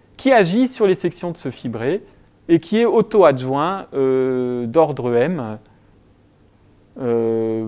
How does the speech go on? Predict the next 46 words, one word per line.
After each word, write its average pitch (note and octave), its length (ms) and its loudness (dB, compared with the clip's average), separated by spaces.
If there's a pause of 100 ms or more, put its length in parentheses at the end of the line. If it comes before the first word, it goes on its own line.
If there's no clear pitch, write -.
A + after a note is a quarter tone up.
(140)
pour D#3 180 -4
le C#3 80 0
produit B2+ 300 -6
scalaire B2 320 -2
L A2+ 160 -4
deux C3+ 200 -4
induit B2 360 -12 (100)
par A#2 240 -12
la G#2+ 80 -12
densité A2+ 460 -16
et - 20 -10
la A2 80 -16
métrique. G#2 500 -14 (540)
Donc D#3 120 -4
prenez E3+ 180 2
un G#3 100 2
opérateur G3+ 480 2
elliptique, D3+ 580 -6 (720)
borné A3 280 6
inférieurement, F3 600 2
donc E3 160 -6
typiquement D#3+ 460 -10
un C#3+ 60 -8
opérateur C3 440 -8
positif, A2 640 -12 (1200)
euh, A#2+ 600 -2
qui - 120 -6
agit D3+ 200 -2
sur - 140 -8
les D3+ 80 -2
sections. C3+ 360 -10 (240)
Parce E3+ 140 -2
que A3+ 60 0
la A#3+ 60 6
variété, A#3 320 2
comme G#3+ 140 0
elle F#3+ 60 2
est F#3 40 0
compacte G3 340 -2
sans F#3+ 160 -8
bord, F#3+ 220 -2
le E3 120 -2
spectre F3 440 -10
va C3+ 160 -6
être B2+ 240 -10
discret, D#3 500 -8